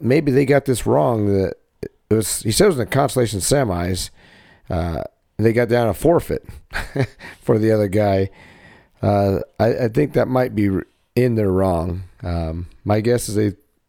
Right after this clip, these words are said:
I don't know. It wouldn't be the first time, I guess, somebody entered the wrong track results. Uh, and, but anyhow, so, uh, nice job for, for Bryce. He's been, you know,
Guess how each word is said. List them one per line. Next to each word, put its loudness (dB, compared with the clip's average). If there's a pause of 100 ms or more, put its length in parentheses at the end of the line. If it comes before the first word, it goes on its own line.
(360)
I 2
don't -2
know. -2 (320)
It -20
wouldn't 0
be 4
the 2
first -2
time, 0
I 0
guess, 0
somebody -2
entered -4
the -6
wrong -2
track 0
results. -2 (760)
Uh, -10 (1120)
and, -4
but 6
anyhow, 2
so, 0 (320)
uh, 0
nice 0
job 2
for, 0
for -2
Bryce. 0
He's 0
been, -2 (580)
you 2
know, 0